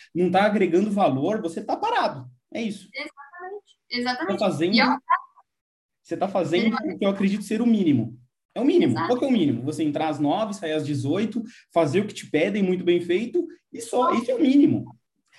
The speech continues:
Speaker 1: E,
Speaker 2: Bom.
Speaker 1: e as pessoas, elas tendem a achar que o mínimo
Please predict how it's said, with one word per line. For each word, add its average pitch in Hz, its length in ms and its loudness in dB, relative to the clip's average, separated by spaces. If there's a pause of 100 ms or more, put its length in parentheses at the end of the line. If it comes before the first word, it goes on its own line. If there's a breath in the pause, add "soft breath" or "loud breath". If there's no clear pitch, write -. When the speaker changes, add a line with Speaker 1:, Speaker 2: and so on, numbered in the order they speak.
(160 soft breath)
Speaker 1:
E, - 40 -20
Speaker 2:
Bom. 381 260 0 (240)
Speaker 1:
e 175 100 0
as 175 100 2
pessoas, 180 380 -4
elas 190 220 -2
tendem 190 300 0
a 180 40 0
achar 160 280 -2
que 190 180 -6
o 208 80 -2
mínimo 240 720 2